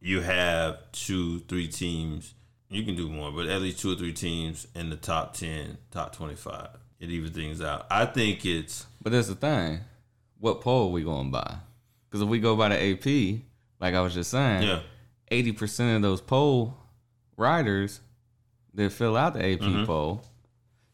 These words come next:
Speaker 2: isn't awake to watch that game. You see what I'm saying?
Speaker 1: Yeah, yeah, yeah. But, but no, no. I'm, I'm, I'm talking,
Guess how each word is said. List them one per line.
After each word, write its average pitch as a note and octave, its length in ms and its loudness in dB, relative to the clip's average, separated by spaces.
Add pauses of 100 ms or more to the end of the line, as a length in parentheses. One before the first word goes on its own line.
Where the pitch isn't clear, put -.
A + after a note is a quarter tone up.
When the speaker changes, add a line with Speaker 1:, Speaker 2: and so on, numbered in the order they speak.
(200)
Speaker 2:
isn't A2 280 2
awake G2 300 4
to - 120 -6
watch G#2 280 2
that A#1 200 -2
game. G1+ 220 -8 (260)
You G#2+ 120 0
see A#2 180 2
what A2 120 4
I'm G#2 140 6
saying? A#2+ 440 2 (180)
Speaker 1:
Yeah, G#3+ 140 8
yeah, G3+ 300 8
yeah. B2 180 4 (140)
But, D3 180 4
but D3+ 160 4
no, F3 140 4
no. E3+ 180 6
I'm, F3+ 200 2
I'm, D#3+ 260 2
I'm F#3 60 -2
talking, C#3+ 340 4